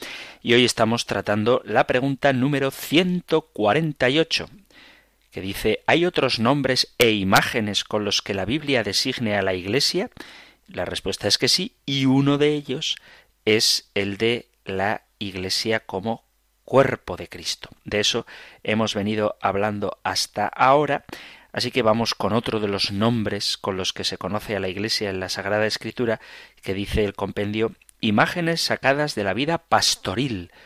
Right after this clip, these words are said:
redil, grey, ovejas". Así que otro nombre con el que se conoce a la Iglesia en la Sagrada Escritura es el de la Iglesia como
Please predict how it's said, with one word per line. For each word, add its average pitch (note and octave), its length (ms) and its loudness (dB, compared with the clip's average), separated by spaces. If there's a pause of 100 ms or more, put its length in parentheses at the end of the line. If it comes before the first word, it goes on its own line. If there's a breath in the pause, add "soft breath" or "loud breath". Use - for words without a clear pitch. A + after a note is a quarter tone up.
(280 loud breath)
redil, C#3 600 -6 (260)
grey, A#2 480 -2 (720)
ovejas". - 920 0 (1120 loud breath)
Así - 200 -6
que - 240 -2 (160)
otro G2 640 0
nombre B2+ 460 2 (100)
con F#2+ 140 -10
el E2+ 160 -10
que F2+ 280 -12
se E2+ 400 -12
conoce F2+ 360 -6
a F#2 40 -4
la G2 60 -2
Iglesia B2+ 300 -2
en F#2 80 -4
la E2+ 80 -8
Sagrada F#2 300 -6
Escritura B2 500 -4 (400 loud breath)
es - 260 -2
el A2 140 -2
de A2+ 160 -2
la A#2+ 100 -6
Iglesia F#2+ 380 -6
como G#2 340 -6